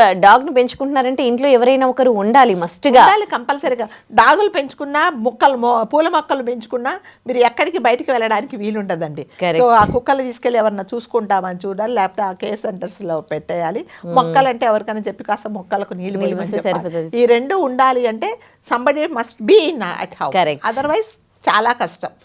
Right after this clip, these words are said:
Speaker 1: Right.
Speaker 2: So కుక్కల్ని తప్పకుండా నేను కుక్కల్ని పే-, ప్రేమించొద్దని చెప్పట్లేదండి.
Speaker 1: But
Speaker 2: ప్రేమించండి, అవి కూడా ఒక జీవే. మనుషుల కంటే చాలా విశ్వాసంగా ఉంటాయి మనుషుల పట్ల. కుట్లలు, కుతంత్రాలు, మోసాలు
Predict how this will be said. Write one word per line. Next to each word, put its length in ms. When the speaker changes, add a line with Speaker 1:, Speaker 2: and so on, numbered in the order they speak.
Speaker 1:
Right. 180
Speaker 2:
So 60
కుక్కల్ని 420
తప్పకుండా 580
నేను 200
కుక్కల్ని 420
పే-, 280
ప్రేమించొద్దని 600
చెప్పట్లేదండి. 760
Speaker 1:
But 100
Speaker 2:
ప్రేమించండి, 600
అవి 200
కూడా 240
ఒక 100
జీవే. 440
మనుషుల 320
కంటే 260
చాలా 280
విశ్వాసంగా 680
ఉంటాయి 320
మనుషుల 340
పట్ల. 360
కుట్లలు, 640
కుతంత్రాలు, 720
మోసాలు 580